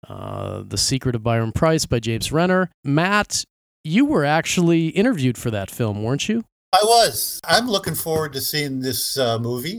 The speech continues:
Speaker 2: I like anything to do with the hunt, so I can't wait to actually see this. But it was, uh, like, two years ago where I talked with James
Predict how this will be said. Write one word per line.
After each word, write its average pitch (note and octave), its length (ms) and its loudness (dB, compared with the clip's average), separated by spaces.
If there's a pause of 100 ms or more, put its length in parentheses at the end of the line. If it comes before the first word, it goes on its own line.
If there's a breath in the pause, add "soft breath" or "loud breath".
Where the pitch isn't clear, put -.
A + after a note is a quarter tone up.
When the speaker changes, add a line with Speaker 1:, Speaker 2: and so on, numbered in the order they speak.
Speaker 2:
I B2+ 160 0
like B2+ 300 0
anything A#2 540 -4 (220)
to A#2+ 120 -4
do A#2+ 180 -2
with A2 320 -6
the G#2 220 -4
hunt, B2+ 300 -2 (180)
so - 160 0
I B2 40 2
can't C#3 280 0
wait C3+ 220 -2
to C3 100 -2
actually A#2 320 -2
see C#3+ 240 -4
this. B2+ 340 -2 (480 loud breath)
But D3+ 240 4
it D#3 160 -2
was, D3+ 560 4
uh, D3+ 220 4
like, C#3 240 2
two G3 220 2
years E3+ 340 0
ago A2+ 480 -4
where A#2+ 160 2
I A#2+ 80 2
talked C3 420 0
with A#2+ 140 -2
James A#2 560 0